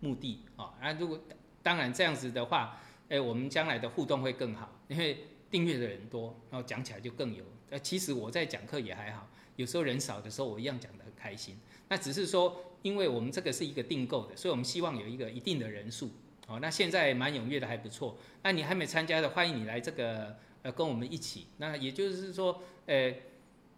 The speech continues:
我们讲过知识无价嘛，啊，一个月一千六，呃，真的是这个有价钱的，哦，而且是蛮便宜的。那主要就是我一再强调的，哦，你过去都不能，可能接触不到我的所谓的进阶，因为里面还有进阶的内容，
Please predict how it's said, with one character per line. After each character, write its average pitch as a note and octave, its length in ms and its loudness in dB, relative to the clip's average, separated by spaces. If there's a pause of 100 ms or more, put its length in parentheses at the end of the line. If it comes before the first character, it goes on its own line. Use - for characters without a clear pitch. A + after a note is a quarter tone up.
(640)
我 D3+ 80 -4
们 F3 80 0
讲 D3 140 4
过 F#3+ 180 4 (160)
知 G#3+ 160 0
识 A3 140 2
无 C#3 160 4
价 C#3 240 2
嘛， A2 80 -4 (840)
啊， E3+ 60 0
一 F#3 120 2
个 F#3 120 4
月 G3 160 6
一 F#3+ 120 -4
千 F3 240 0
六， F3+ 200 6 (500)
呃， - 120 -6 (160)
真 G3 160 2
的 F3 100 4
是 D3+ 380 2 (360)
这 B3+ 100 -2
个 F3+ 200 4
有 C#3 160 2
价 F#3 240 4
钱 A2 240 -2
的， A2 160 -6 (160)
哦， A2+ 200 -4
而 D#3 80 2
且 B2+ 340 -2
是 - 120 -4
蛮 C3+ 220 0
便 A#2+ 240 -4
宜 A2 100 -4
的。 F#2 200 -12
那 D#3+ 120 -6
主 D3+ 220 -2
要 G3+ 100 6
就 F#3 140 2
是 F#3 100 2
我 B2 160 -2
一 B2 100 -10
再 F3 160 0
强 A#2+ 240 -4
调 C#3 180 -2
的， - 80 -12 (420)
哦， B2+ 100 -2
你 C#3+ 100 2
过 A#3+ 200 6
去 A#3+ 120 4
都 A3 120 6
不 G#3+ 160 4
能， D3 140 2
可 D3 120 2
能 D#3+ 240 -2
接 G3 160 6
触 F#3+ 240 2
不 D3+ 140 -8
到 F#3 160 6
我 A#2 120 2
的 B2 120 0
所 B2 160 -2
谓 F3 100 2
的 C#3 100 0
进 C#3+ 240 -4
阶， D3 200 0
因 G3 160 0
为 G3+ 40 0
里 C#3 200 0
面 F#3 120 0
还 D#3 100 2
有 D3+ 80 2
进 C3+ 200 -2
阶 C3 160 -2
的 A#2+ 120 -4
内 B2 200 -4
容， F2+ 180 -14